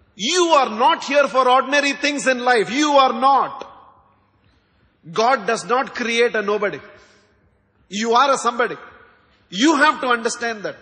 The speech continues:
You have come here for a much higher goal, a much higher purpose.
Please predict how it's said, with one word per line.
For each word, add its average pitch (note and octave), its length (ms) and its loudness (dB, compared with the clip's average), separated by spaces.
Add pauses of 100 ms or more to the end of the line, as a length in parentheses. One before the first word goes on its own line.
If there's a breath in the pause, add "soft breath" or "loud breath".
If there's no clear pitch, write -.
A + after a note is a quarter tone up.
(760)
You B3+ 140 2
have A3+ 100 -4
come D#4 200 0
here A#3+ 240 2
for A3 240 0
a G3+ 80 -2
much B3 320 0
higher B3 400 2
goal, G#3 260 0
a F#3+ 60 -2
much B3+ 260 0
higher C4 320 2
purpose. A#3 420 -2